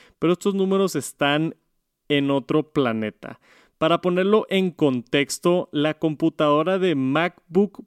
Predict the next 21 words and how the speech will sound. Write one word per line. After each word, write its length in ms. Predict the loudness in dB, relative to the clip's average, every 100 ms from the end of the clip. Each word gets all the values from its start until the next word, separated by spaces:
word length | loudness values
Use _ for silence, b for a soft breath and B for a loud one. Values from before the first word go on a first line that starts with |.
| _
Pro 420 | 2 2 2 -4 -10 -20 _ _
dos 420 | -2 2 2 0
mil 540 | -2 0 2 0 -4 -10
veinte, 760 | -2 0 2 0 -2 -2 -2
la 100 | 0
de 160 | 0 0
dieciséis 560 | -2 -4 -6 -2 -2 -4
pulgadas, 840 | 0 2 2 0 0 0 -4 -10 b b b
que 200 | 0 2
es 100 | 2
la 180 | 0 0
mejor 600 | 0 -2 -2 0 2 2
laptop 540 | 0 0 -2 _ -6 -4
que 100 | -4
hace 260 | -4 -2 -2
Apple 320 | -2 -2 -4
con 180 | -2 -2
el 100 | -4
mejor 320 | -4 -4 -2
procesador 560 | -4 -4 0 0 2 0
de 260 | -2 -4